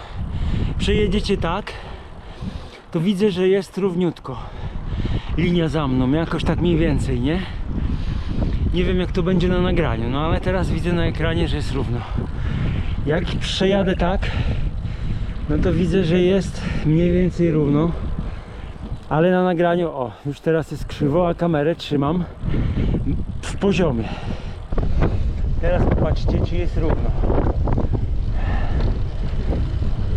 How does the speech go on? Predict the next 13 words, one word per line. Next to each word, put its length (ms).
Zaczęło 300
wiać. 260
Coś 200
czuję, 260
że 100
będę 300
miał 320
wiatr 280
w 240
twarz, 340
jak 120
będę 300
wracał, 440